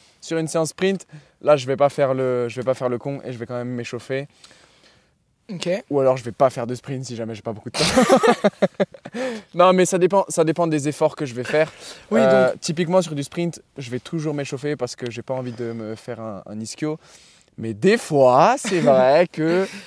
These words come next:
Speaker 1: je fais une petite entorse et puis voilà, je vais, j'attaque direct. Généralement, même si j'attaque direct, j'essaie quand même de faire en, de faire cette, euh, la montée en charge.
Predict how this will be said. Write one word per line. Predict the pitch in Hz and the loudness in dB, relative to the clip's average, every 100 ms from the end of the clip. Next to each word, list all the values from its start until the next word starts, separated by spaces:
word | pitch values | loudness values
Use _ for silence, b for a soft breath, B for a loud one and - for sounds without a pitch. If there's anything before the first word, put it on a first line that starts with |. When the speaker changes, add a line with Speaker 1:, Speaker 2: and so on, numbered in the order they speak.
| - | -16
Speaker 1:
je | - | -4
fais | 151 | -2
une | 156 | 0
petite | 190 175 | 0 4
entorse | 170 - 180 190 190 - | 2 6 8 8 6 0
et | 139 | -8
puis | - 135 127 127 | -6 -4 -2 4
voilà, | 156 180 135 | 6 6 4
je | 120 | 0
vais, | 123 131 120 _ _ _ 147 | -8 -8 -10 _ _ _ -8
j'attaque | 135 143 170 143 | 0 2 4 0
direct. | 143 151 117 - b b b b b _ - B B | 0 0 0 -4 b b b b b _ -20 B B
Généralement, | 139 175 180 196 220 | 4 6 8 6 4
même | 214 202 | 2 0
si | 185 | 0
j'attaque | 175 175 160 | 2 2 4
direct, | 170 180 190 - _ _ _ _ _ _ _ _ _ _ | 6 6 6 -6 _ _ _ _ _ _ _ _ _ _
j'essaie | 120 143 | -10 -8
quand | 135 131 | -4 -2
même | 135 | -2
de | 131 | -4
faire | 120 139 123 | -4 -2 -2
en, | 123 117 110 | -4 -8 -10
de | 110 120 | -10 -10
faire | 131 120 | -10 -8
cette, | 123 113 | -8 -8
euh, | 113 104 104 - _ _ _ _ _ _ _ _ _ _ _ _ _ - | -10 -12 -14 -20 _ _ _ _ _ _ _ _ _ _ _ _ _ -14
la | 85 | -10
montée | 113 131 143 | -8 -6 -6
en | 160 | -4
charge. | 202 127 110 | -4 -6 -10